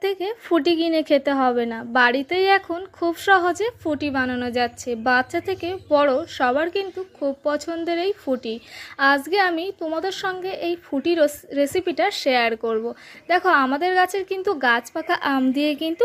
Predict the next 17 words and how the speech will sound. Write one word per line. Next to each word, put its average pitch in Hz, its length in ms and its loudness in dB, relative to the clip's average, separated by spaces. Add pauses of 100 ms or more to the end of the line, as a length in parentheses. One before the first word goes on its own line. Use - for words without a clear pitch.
ফুটি 262 280 -2
বানাবো। 226 380 0 (160)
আপনারা 370 320 0
বাজার 262 400 2
থেকে 370 140 -4
কেনা 254 380 -2
আম 269 140 0
দিয়েও 311 220 -2
কিন্তু 381 360 -4
বানাতে 277 400 2
পারেন, 226 260 -2 (120)
কিন্তু 349 240 -6
গাছ 247 400 -2
পাকা 349 240 -4
আমে 359 420 -4 (520)
ফুটি 320 260 0
বানালে 359 360 2